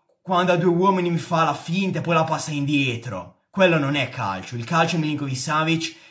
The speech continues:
che già nel primo tempo ha fatto una giocata del genere, controllo orientato, già subito al tiro. Cioè, questo vuol dire che un giocatore come valore assoluto è il più forte della Lazio, poi è discontinuo, ma se non fosse discontinuo sarebbe il giocatore più forte del mondo, ok?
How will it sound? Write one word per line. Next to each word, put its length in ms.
che 120
già 120
nel 120
primo 220
tempo 180
ha 60
fatto 160
una 100
giocata 300
del 80
genere, 260
controllo 600
orientato, 1160
già 320
subito 400
al 160
tiro. 600
Cioè, 180
questo 260
vuol 140
dire 180
che 80
un 140
giocatore 920
come 220
valore 260
assoluto 300
è 20
il 80
più 100
forte 300
della 160
Lazio, 300
poi 140
è 20
discontinuo, 680
ma 80
se 100
non 140
fosse 200
discontinuo 520
sarebbe 280
il 60
giocatore 500
più 140
forte 320
del 100
mondo, 520
ok? 560